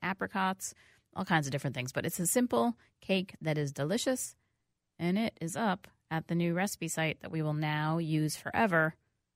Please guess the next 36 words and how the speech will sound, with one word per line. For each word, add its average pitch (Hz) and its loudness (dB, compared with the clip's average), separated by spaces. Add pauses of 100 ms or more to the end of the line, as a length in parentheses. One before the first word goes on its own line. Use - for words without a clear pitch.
(760)
W 135 -10
C 147 -6
C 143 -2
O 143 6
radio 135 2
dot 131 -4
com 135 -2
slash - -10
Dara. 107 -6 (680)
And 160 -2
that 180 2
is 175 0
my 185 2
Mother's 185 4
Day 180 -2
gift 190 -2
to 190 -2
myself. 190 6
I'll 156 2
probably 147 0
make 143 -6
some 143 -6
of 139 -6
that 135 -2
for - -14
tomorrow. 120 -14 (1000)
All 247 6
right, 226 10
so 254 12
I 196 4
only 214 8
have 185 6
a 170 -2
few 233 2
minutes 214 4
left. 170 6